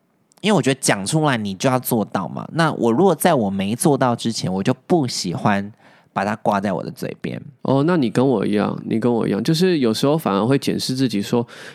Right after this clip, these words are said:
Speaker 2: ，“诶，我，我，我真的有做到那种可以讲的程度吗？”而且甚至会相信有一种魔法是，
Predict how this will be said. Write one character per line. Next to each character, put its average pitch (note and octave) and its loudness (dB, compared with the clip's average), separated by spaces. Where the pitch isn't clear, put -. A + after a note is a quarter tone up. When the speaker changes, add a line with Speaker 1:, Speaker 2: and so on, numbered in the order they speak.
Speaker 2:
，“诶， D3 2
我， B2+ 2
我， A#2+ 2
我 - 0
真 E3+ 4
的 E3+ 4
有 A#2 4
做 C#3 2
到 C3+ 4
那 C3 2
种 A2+ 2
可 - 0
以 A2+ 2
讲 G#2 -2
的 F#2+ 2
程 - -2
度 G2+ 2
吗？” E2 -2
而 B2+ 2
且 C#3+ 4
甚 C#3 2
至 C#3 2
会 C#3 4
相 C3 0
信 C3 0
有 G#2+ 4
一 A2 2
种 A2 2
魔 G2 4
法 - -2
是， A2 0